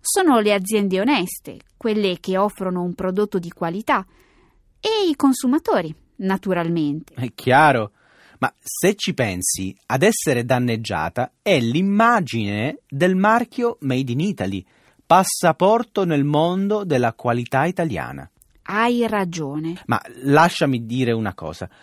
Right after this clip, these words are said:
Speaker 2: se dietro i prodotti eccessivamente economici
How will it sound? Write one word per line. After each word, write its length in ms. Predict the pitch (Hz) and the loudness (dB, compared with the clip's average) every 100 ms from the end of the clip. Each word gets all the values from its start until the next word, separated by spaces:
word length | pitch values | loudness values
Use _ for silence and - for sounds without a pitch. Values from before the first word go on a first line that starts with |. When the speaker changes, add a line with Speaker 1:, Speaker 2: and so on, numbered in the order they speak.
| _ | _
Speaker 2:
se 240 | - 160 143 | -6 -2 0
dietro 400 | 156 233 269 196 | 4 4 4 -2
i 80 | 165 | 0
prodotti 720 | 147 123 87 - _ 92 90 _ _ _ | 0 0 -2 -6 _ -12 -12 _ _ _
eccessivamente 1400 | 147 139 - 151 139 - 160 147 170 208 175 113 - 92 | -2 -2 -2 -2 0 -2 0 2 4 4 4 2 -4 -8
economici 1000 | 87 123 123 107 90 87 - 95 90 92 | -6 -2 -2 -2 -4 -8 -10 -8 -8 -10